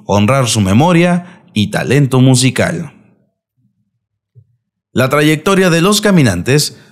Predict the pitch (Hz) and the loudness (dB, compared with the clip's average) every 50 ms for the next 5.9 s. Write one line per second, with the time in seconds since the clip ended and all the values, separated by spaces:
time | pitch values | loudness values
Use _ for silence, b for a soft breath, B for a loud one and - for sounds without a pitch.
0 | B B B - 110 139 165 175 147 - 165 170 160 170 147 143 131 117 127 131 | B B B 0 0 2 2 0 0 0 0 2 2 2 2 0 0 0 0 0
1 | 131 127 127 113 - 147 151 151 156 151 139 120 101 101 104 131 147 139 123 107 | 0 0 0 -2 -2 -2 0 0 0 0 2 2 2 2 2 4 4 4 2 2
2 | 95 95 95 98 101 117 165 220 208 - 131 120 - 104 92 85 - - - - | 2 2 2 2 2 2 2 2 2 2 0 -2 0 -2 -2 -2 -4 -10 -20 -20
3 | _ _ _ - 90 90 90 90 120 156 170 190 196 180 B B B B B B | _ _ _ -8 -4 -2 0 0 0 0 0 0 -2 -2 B B B B B B
4 | _ - 113 131 180 190 175 170 156 151 135 - - 180 175 - 156 143 143 214 | _ -4 -2 0 0 0 0 0 0 0 -2 -2 -2 -2 -2 0 -2 -2 -2 -2
5 | 226 226 226 214 185 185 170 - 117 98 85 92 127 147 - B B | 0 0 0 0 0 0 0 0 0 0 0 0 0 -2 -2 B B